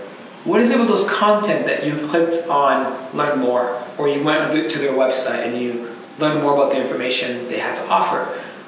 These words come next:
Or even better yet, what made you see a content or product video and then you decide to buy that product? And that's what the eight-second formula does, that little teaser. And so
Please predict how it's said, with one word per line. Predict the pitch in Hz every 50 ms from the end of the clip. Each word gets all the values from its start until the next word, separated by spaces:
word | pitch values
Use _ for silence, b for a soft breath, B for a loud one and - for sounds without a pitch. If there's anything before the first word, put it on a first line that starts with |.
| B - -
Or | - 220 233
even | 233 233 214
better | 208 208 208 202 202 208
yet, | 240 226 - - - - B B B B B B 143 - 311
what | - - - - - - - - - - - - - -
made | 190 165 185 220 220 208 -
you | - 160 160 151 151 160 - - - - - - - - - - -
see | - - - - - 180 185 214 214
a | 214
content | - 175 156 151 147 151 151 147
or | 147 135 127
product | - 160 160 - - 127 - 143
video | 139 131 127 123 117 120
and | 123 123
then | 123 123 123
you | 131 131
decide | 127 - - 135 127 123 123 123 -
to | 123 123 117
buy | - 127 120 117 -
that | - - 117 -
product? | - - - - - - - - - - - - - - - - - - - - - - - - -
And | - 143 131 - 135
that's | 127 - - 117 - - - - - - - - - - - - - - - -
what | 151 147 151
the | - 151
eight-second | 151 143 147 - 139 - - 143 -
formula | - 131 123 120 117 113
does, | - - - - - - - - - - - - - - - - - - - - - -
that | - - 147
little | 147 143 143 135
teaser. | 139 - 151 135 127 - - - - - - - - - - - - - - - -
And | 151 156
so | - 165 151 - - - - - - -